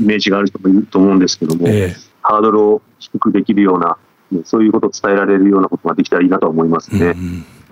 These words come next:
Speaker 2: 気軽にって言ったのはね、一番気軽じゃないようなプレーしてた人が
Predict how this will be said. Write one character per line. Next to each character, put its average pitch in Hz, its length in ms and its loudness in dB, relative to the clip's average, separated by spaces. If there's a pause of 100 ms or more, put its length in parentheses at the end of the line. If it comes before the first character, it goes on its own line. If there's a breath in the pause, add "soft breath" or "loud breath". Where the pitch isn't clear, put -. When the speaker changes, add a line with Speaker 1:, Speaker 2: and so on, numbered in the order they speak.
(120)
Speaker 2:
気 117 120 0
軽 156 220 2
に 156 120 4
っ - 20 0
て - 180 -10
言 87 60 -6
っ 85 40 -8
た 92 60 -6
の 107 100 2
は 107 60 0
ね、 123 60 -2 (220)
一 - 200 -2
番 185 140 2
気 156 160 2
軽 160 380 2
じ 139 100 -2
ゃ - 20 0
な 151 120 2
い 160 80 4
よ 131 100 4
う 117 40 2
な 110 100 0
プ - 100 -4
レ 113 60 2
ー 104 40 0
し - 40 -4
て 104 80 -4
た - 80 -6
人 - 180 -4
が 95 100 -2